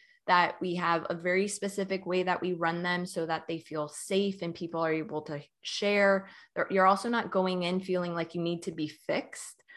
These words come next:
right? 'Cause that can sometimes not feel great when you go into a group and so-and-so is like, "Well, I think you need to do A, B, or C," right? We just need to have our own experience and not be witnessed by other people. And so that types of support at the workplace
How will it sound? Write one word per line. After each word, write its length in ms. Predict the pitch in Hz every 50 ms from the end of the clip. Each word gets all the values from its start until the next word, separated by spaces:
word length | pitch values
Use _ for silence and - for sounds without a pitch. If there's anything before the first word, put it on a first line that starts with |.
| - -
right? 160 | - 220 214 220
'Cause 120 | 220 196
that 180 | 202 208 247 -
can 140 | 285 277
sometimes 480 | 262 - 202 180 170 185 160 165 156 -
not 200 | 160 160 - -
feel 160 | - 160 156
great 260 | 156 156 160 160 156
when 120 | 160 165 165
you 100 | 160 156
go 140 | 180 175 175
into 220 | 170 170 180 165
a 40 | 151
group 280 | 160 175 175 170 170
and 120 | 175 160 165
so-and-so 420 | - 170 165 160 160 160 - 160
is 60 | 156
like, 200 | 165 165 156 -
"Well, 100 | 175 - -
I 140 | 220 302 330
think 240 | 339 370 269 240
you 120 | 240 220 214
need 240 | 208 196 190 185 190
to 100 | 190 175
do 180 | 175 180 165 -
A, 200 | 160 165 165 165
B, 240 | 165 160 160 156
or 120 | 147 - -
C," 380 | - - - 165 - - - - -
right? 200 | 170 180 180 -
We 120 | 196 190
just 200 | 180 202 202 -
need 160 | 233 240 226
to 60 | 220
have 300 | 202 190 190 180 175 175
our 180 | 175 165 - -
own 140 | 160 156 156
experience 800 | 156 - - - - - 156 165 165 156 156 156 147 147 - -
and 120 | 156 151
not 240 | 156 156 156 151 -
be 120 | - 156
witnessed 500 | 151 151 156 147 - - 160 151 151 -
by 160 | - 151 147 -
other 240 | 156 147 147 147
people. 640 | 147 - - 151 151 - - 202 214 247 269 269 - _ _ _ _ _ _ _ _ _ _ _ - _ - - -
And 200 | 190 196 196 190
so 200 | - - 196 185
that 240 | 190 185 190 202 202
types 260 | - 240 202 196 -
of 160 | 180 180 180
support 600 | - - - 175 - - - 175 175 175 - - -
at 200 | 165 170 175 -
the 100 | - 175
workplace 640 | 170 175 175 165 170 - - 170 170 170 165 165 -